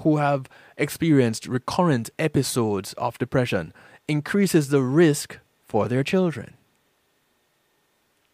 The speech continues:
Just, and, and you don't ha-, it doesn't have to happen during pregnancy. It can happen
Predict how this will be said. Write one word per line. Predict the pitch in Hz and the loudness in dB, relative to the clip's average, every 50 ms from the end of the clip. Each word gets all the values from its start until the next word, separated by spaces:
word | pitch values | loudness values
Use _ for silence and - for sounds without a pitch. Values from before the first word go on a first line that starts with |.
| _ _ _ _ _ _ _ _ _ - | _ _ _ _ _ _ _ _ _ -8
Just, | 139 147 160 147 143 - - _ - | -2 0 0 0 0 -2 -10 _ -10
and, | - - 131 139 - - | -6 -4 -4 -4 -4 -4
and | 135 143 147 147 139 - _ _ _ _ _ _ _ _ _ _ _ _ _ _ _ _ _ _ _ - | -2 0 0 0 -2 -6 _ _ _ _ _ _ _ _ _ _ _ _ _ _ _ _ _ _ _ -4
you | 156 156 156 | 0 2 2
don't | 156 156 156 | 2 2 0
ha-, | 156 156 - | -2 -4 -2
it | 147 165 | 0 0
doesn't | 165 165 156 170 | 0 0 0 -2
have | 165 165 | -4 -2
to | - 180 | -2 0
happen | 165 160 147 147 135 123 - - - - - - - - - 123 120 | 0 0 0 -2 -6 -6 -8 -14 -20 -20 -20 -20 -20 -18 -16 -10 -2
during | 120 143 170 175 156 135 117 110 110 | 4 6 8 8 8 8 6 2 2
pregnancy. | - 143 143 143 131 107 98 104 - 117 | 2 2 2 4 2 2 0 0 0 -2
It | 117 - | -2 0
can | 135 123 131 | -2 -4 -2
happen | 123 123 - - 120 117 120 113 104 | -4 -4 -2 -2 -2 -2 -2 -6 -10